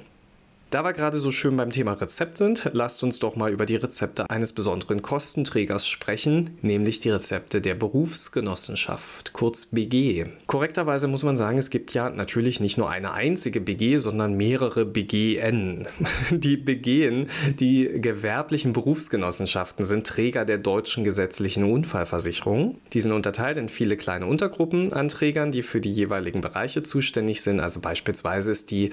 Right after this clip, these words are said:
B G Bau für viele handwerkliche Betriebe zuständig. Über die gewerblichen Berufsgenossenschaften hinaus gibt's aber noch weitere Träger der gesetzlichen Unfallversicherung, zum Beispiel die landwirtschaftliche Berufsgenossenschaft,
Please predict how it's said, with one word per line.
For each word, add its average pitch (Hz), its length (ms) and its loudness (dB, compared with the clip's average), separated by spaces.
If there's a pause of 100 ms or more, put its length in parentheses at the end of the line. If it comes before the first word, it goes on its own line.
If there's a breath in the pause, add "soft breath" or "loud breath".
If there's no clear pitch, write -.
(360 loud breath)
B 117 180 2
G 95 420 0 (320)
Bau 117 360 0 (100)
für - 180 -2
viele 92 300 0
handwerkliche 127 560 0
Betriebe - 340 -2
zuständig. 110 800 0
Über 143 500 2
die 247 380 4
gewerblichen 127 680 0
Berufsgenossenschaften 110 1040 0
hinaus 95 360 0
gibt's - 200 -4
aber 92 160 -2
noch 87 180 -4
weitere 123 560 -2
Träger 113 380 0
der 101 120 2
gesetzlichen 104 540 0
Unfallversicherung, 98 1000 0 (240 loud breath)
zum 95 200 0
Beispiel 90 340 -2
die 87 180 -2
landwirtschaftliche 104 920 0
Berufsgenossenschaft, 95 1080 -2